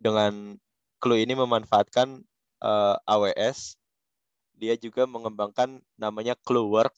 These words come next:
itu adalah aplikasi seluler buat mengelola dan mengordinasikan tugas di lapangan.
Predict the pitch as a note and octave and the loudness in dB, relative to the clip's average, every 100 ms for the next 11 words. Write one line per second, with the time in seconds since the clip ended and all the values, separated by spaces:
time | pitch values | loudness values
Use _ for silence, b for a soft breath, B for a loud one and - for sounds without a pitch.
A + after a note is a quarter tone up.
0 | - A#2+ B2+ A#2 - - - - G#2 A#2 | -12 -4 -2 0 0 -2 -8 -8 -6 -6
1 | - G#2+ G#2 F#2+ G2+ B2 A#2+ A2+ A2+ - | -4 -2 0 0 -2 -2 -8 -2 -2 -2
2 | _ _ _ _ _ _ A2 A2 G#2 G#2 | _ _ _ _ _ _ -8 -4 -2 0
3 | A#2+ B2+ - - A#2+ A#2 G#2+ G#2+ G#2 G2+ | 0 0 -4 -12 -10 -8 -6 -4 -6 -6
4 | G2 G2 A#2 B2 - G#2+ - A#2 - - | -6 -4 -6 -6 -6 -4 -2 -2 -6 -4
5 | A#2 A#2+ - - G#2 - F#2+ F#2+ A#2 | -4 -4 -6 2 2 2 0 -2 -4